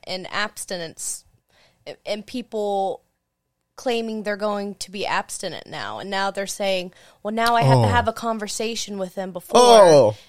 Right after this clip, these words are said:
Speaker 1: And now I have to be, be sure to take my birth control."
Speaker 2: Oh.
Speaker 1: It's like, yeah, you should be doing that already. That's exactly what we want.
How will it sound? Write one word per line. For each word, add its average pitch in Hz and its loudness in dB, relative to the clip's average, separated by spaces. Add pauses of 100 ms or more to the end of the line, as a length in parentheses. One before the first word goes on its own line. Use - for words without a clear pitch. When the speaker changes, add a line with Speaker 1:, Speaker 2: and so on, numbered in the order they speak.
Speaker 1:
And 208 -8
now 214 0
I 226 0
have 226 -4
to 220 -10
be, 240 -6 (100)
be 240 -12
sure 262 0
to 220 -4
take 240 -6
my 208 -4
birth 214 -10
control." 175 -8
Speaker 2:
Oh. 175 8 (120)
Speaker 1:
It's - -16
like, 233 -8 (140)
yeah, 240 -2
you 214 -14
should 285 -8
be 220 -8
doing 170 -10
that 139 -12
already. 101 -10 (160)
That's 233 -10
exactly 226 -4
what 208 -4
we 190 -10
want. 190 -4